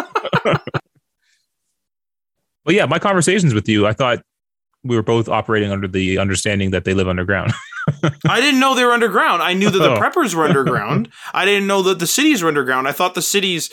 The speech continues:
Speaker 1: I thought the cities were lar-, like, still regular cities, but par-,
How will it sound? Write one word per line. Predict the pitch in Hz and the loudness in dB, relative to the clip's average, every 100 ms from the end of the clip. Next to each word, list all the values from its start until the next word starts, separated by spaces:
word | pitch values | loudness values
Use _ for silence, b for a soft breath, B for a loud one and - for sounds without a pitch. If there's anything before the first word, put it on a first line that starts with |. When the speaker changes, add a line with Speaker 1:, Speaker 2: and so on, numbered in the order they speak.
| B B | B B
Speaker 1:
I | 165 | -2
thought | 202 | -2
the | 202 | -2
cities | 190 202 190 160 | -2 -2 -2 0
were | 160 143 B B - | 0 0 B B -8
lar-, | 139 160 - | -2 0 0
like, | 143 - | -2 -2
still | - - 175 160 | -4 0 0 0
regular | 131 156 160 139 | 0 0 0 0
cities, | 127 208 175 160 | 0 -2 -2 -2
but | - - | -6 -10
par-, | - 170 180 | -6 -4 -4